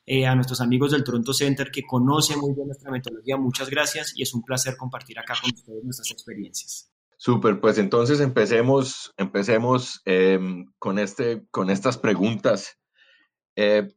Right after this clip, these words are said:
Speaker 2: esta crisis, como, como, pues, muy bien lo sabemos, eh, compartimos la crisis de dos mil nueve en Colombia, eh, es completamente distinta, digamos, ha,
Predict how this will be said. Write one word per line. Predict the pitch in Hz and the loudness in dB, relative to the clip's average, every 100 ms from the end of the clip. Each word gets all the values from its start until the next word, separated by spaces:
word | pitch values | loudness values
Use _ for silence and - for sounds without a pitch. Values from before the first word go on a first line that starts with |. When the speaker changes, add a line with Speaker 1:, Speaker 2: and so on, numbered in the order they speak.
| _ _ _ | _ _ _
Speaker 2:
esta | 139 131 160 | 0 2 0
crisis, | 196 185 156 165 143 - | -2 -4 -4 -8 -10 -6
como, | - 123 123 113 - | -4 -2 -2 -4 -8
como, | - 117 113 98 | -4 0 0 0
pues, | 110 107 | -2 -4
muy | 110 | -2
bien | 117 123 | -2 0
lo | 127 | 0
sabemos, | 117 95 110 131 131 123 - | 2 4 4 4 0 -2 -4
eh, | 95 85 | -6 -6
compartimos | - 90 85 80 104 107 | -4 -4 -2 -2 -2 -2
la | 113 95 | -2 -2
crisis | 98 95 101 | -2 -4 -2
de | 101 | 0
dos | 90 85 | 0 0
mil | 87 87 | -4 -4
nueve | 92 107 110 113 110 | 0 4 4 2 0
en | 98 | -4
Colombia, | 98 87 107 120 117 113 104 98 _ _ _ _ _ _ _ | -4 -2 0 -2 -2 0 0 -4 _ _ _ _ _ _ _
eh, | - 95 92 92 _ | -4 0 0 -4 _
es | - 110 104 - | 2 2 2 -6
completamente | - 131 113 131 123 113 113 | -4 -2 2 2 2 0 0
distinta, | 101 95 107 107 98 | -2 -2 -6 -6 -8
digamos, | 64 76 73 71 | -10 -12 -14 -6
ha, | 78 80 | -2 -2